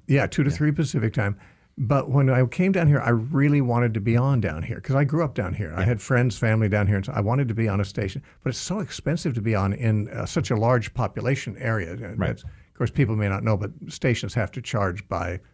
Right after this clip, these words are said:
Speaker 1: the s-, the size of the potential market.
Speaker 2: Yes.
Speaker 1: And, um, and so I could only really afford a half hour. And they didn't have, uh, K B R T didn't have any of, either of the half hours between two and three open. So I went on in the morning.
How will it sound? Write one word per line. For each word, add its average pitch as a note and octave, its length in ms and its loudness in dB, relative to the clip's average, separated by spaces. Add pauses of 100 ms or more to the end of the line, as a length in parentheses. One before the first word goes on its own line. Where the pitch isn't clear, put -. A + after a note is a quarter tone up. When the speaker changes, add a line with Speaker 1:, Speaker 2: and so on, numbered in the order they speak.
(200)
Speaker 1:
the G#2+ 60 -2
s-, - 140 -12 (200)
the B2+ 220 -6
size G#2+ 280 0
of G2 40 -6
the G2 80 -6 (240)
potential A#2+ 380 -2
market. D3 340 0
Speaker 2:
Yes. F2+ 180 -4 (320)
Speaker 1:
And, B2+ 520 0
um, A2 460 2 (720)
and A#2+ 180 2
so D3 140 -2
I C#3 80 2
could F3+ 140 0
only F3+ 200 2
really D#3+ 220 0
afford A2 600 -4
a - 80 -6
half F#2 300 2
hour. D#2+ 320 -6 (340)
And A2+ 200 4
they B2 100 4
didn't D#3+ 320 0
have, A#2+ 400 2
uh, B2+ 600 -2 (100)
K D3+ 140 2
B A#2 100 4
R G2+ 100 4
T B2+ 160 2
didn't G#2+ 280 0
have G2 420 2 (300)
any B2+ 180 2
of, G2+ 140 0 (180)
either D#3 220 2
of G#2+ 40 2
the G#2 80 2
half A2 200 2
hours G2 240 -2
between G#2 340 -4
two B2+ 160 -2
and F#2 100 -4
three D3+ 240 0
open. F2+ 320 -4 (320)
So A2+ 420 2
I G#2+ 60 2
went A2+ 160 4
on A2 120 4
in F#2+ 40 4
the F#2+ 60 4
morning. F#2+ 400 0